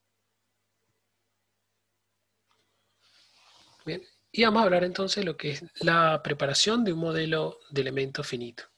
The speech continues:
Bien, el SolidWorks tiene tres tipos de mallado disponibles para hacer los estudios, ¿no? El primero es el elemento sólido, que trabaja con elementos tetraédricos. El segundo es elementos de vaciado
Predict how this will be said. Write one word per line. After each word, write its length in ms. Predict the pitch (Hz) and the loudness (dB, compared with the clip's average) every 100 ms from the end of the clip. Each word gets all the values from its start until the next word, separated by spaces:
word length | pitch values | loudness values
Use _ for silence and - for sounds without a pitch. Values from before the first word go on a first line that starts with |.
| _ | _
Bien, 160 | 147 - - - - - - - - _ - _ - | -16 -14 -16 -12 -12 -12 -14 -16 -20 _ -20 _ 0
el 600 | 160 160 160 160 156 151 | 2 2 0 -4 -6 -4
SolidWorks 580 | - 226 220 226 - - - _ - | 2 4 4 2 -4 -10 -20 _ -10
tiene 400 | 165 175 196 - - | -4 -2 -2 -4 0
tres 240 | 185 185 | 2 2
tipos 260 | 196 185 196 | -2 0 0
de 60 | |
mallado 320 | 170 143 156 | 0 0 0
disponibles 520 | 170 - 151 185 226 - | -2 -4 -4 -4 -4 0
para 200 | 160 135 | 2 2
hacer 340 | - 143 - _ - | 0 -2 -8 _ -12
los 160 | 151 131 | -8 -8
estudios, 500 | - - 117 117 - - | -8 -10 -10 -12 -18 -14
¿no? 180 | 180 _ - | -14 _ -18
El 160 | - 127 | -10 -8
primero 380 | 131 135 202 240 | -4 0 2 2
es 80 | 180 | 2
el 240 | 165 185 - | 0 -6 -10
elemento 460 | 135 135 139 143 156 | -6 -2 -4 -4 -2
sólido, 540 | - 214 214 269 - _ _ _ _ _ _ - | 2 2 2 -2 -8 _ _ _ _ _ _ -14
que 280 | - 175 - - | -4 -4 -4 -4
trabaja 360 | 143 135 143 | -2 0 0
con 240 | 160 170 147 | -2 -4 -2
elementos 560 | 135 131 139 139 151 | -2 0 -2 -4 -8
tetraédricos. 960 | - 151 151 165 196 170 170 208 214 - _ _ _ _ _ _ _ _ _ - - - - - | -2 -2 0 2 2 0 -4 -8 -10 -14 _ _ _ _ _ _ _ _ _ -10 -8 -10 -12 -4
El 140 | 139 | -2
segundo 320 | 147 143 156 | 0 -2 0
es 60 | 180 | 0
elementos 440 | 160 143 143 151 | 2 0 0 -2
de 60 | 156 | 0
vaciado 640 | 139 - 202 185 202 220 | 0 2 4 4 4 -4